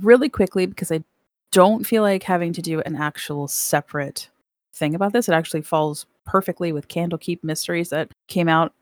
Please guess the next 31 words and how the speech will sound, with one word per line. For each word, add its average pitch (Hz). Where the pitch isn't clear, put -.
a -
few 160
months 170
ago. 226
I've 156
played 160
several 214
of 214
them, 233
and 170
they 165
do 180
include 214
a 214
couple 190
of 247
ghost 170
stories, 165
so 170
I 160
wanna 160
just -
touch 226
on 240
that 240
real 240
fast. -
Book 202
of 254
the 262
Raven 208